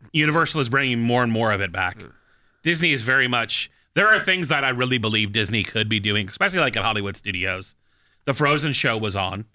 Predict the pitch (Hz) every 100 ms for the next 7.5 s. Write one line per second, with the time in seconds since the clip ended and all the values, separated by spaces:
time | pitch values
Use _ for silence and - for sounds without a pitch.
0 | - 107 - _ _ 127 135 156 131 131
1 | 151 135 117 131 - 139 135 120 123 113
2 | 123 104 101 104 104 98 - 98 98 98
3 | _ _ _ _ _ 107 104 - 104 -
4 | 110 - 98 98 107 101 90 95 95 -
5 | 92 92 92 - _ - - - 113 117
6 | 117 117 123 123 117 - 120 120 120 120
7 | 117 110 107 92